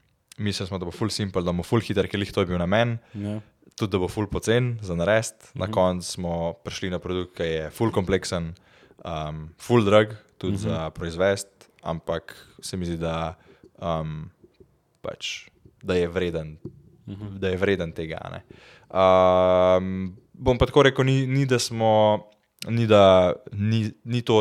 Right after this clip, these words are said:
Speaker 1: zdaj bil nek major launch.
Speaker 2: Mhm.
Speaker 1: Ehm, itak firma je toliko majhna, ke smo, ehm, ni zdaj, da si ti Apple pa neki launchaš, pa
Speaker 2: Ja.
Speaker 1: zdaj vsi to vidijo,
Speaker 2: Niste
Speaker 1: pa je to
Speaker 2: imeli
Speaker 1: ful ono.
Speaker 2: eventa svojega?
Speaker 1: Event.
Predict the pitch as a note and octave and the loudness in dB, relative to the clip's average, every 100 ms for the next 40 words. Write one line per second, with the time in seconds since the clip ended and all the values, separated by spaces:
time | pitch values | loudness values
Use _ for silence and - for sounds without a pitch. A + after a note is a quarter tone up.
0 | G2+ G2 G2 G#2 F#2 F2+ - F2+ F#2 G2+ | 2 -4 -6 -6 -4 -8 -4 -4 -2 -4
1 | G#2+ A#2 A#2+ - - G#2 F#2 E2 D#2 C#2 | -2 -4 -6 -12 -12 -10 -6 -4 -6 -8
2 | - A#2 A#2 - G#2+ G2 F2 - F2+ F#2 | -6 -2 -2 0 0 0 0 -4 -4 -4
3 | F2+ F2 - - F2+ E2+ E2 - - _ | -4 -8 -10 -6 -2 0 -2 -8 -20 _
4 | - _ - G2 E2+ E2+ D#2+ D#2+ D#2+ D#2+ | -20 _ -8 -2 0 0 -2 -6 -10 -12
5 | D2+ - - - - G2 F2 F#2+ F2+ F#2 | -14 -18 -20 -20 -12 -10 -4 -4 -4 -6
6 | - - F#2 F2 E2+ F#2 E2 E2+ E2 - | -12 -6 -2 0 0 -2 -4 -6 -8 -10
7 | F2 E2+ E2+ G2+ G#2 G2+ G2 G2 F2+ F#2 | -6 -4 -4 -4 -4 -2 -2 -2 -4 -6
8 | F2 F#2 E2 F2+ F#2 F2 E2+ A#2+ C3 C3 | -6 -8 -8 -8 -2 0 0 2 4 6
9 | C#3 A#2+ F#2+ F#2+ G2+ B2 C3 G#2+ B2+ B2 | 6 6 6 4 4 4 0 0 0 0
10 | F#2+ G2 F#2+ F#2 | 4 6 6 4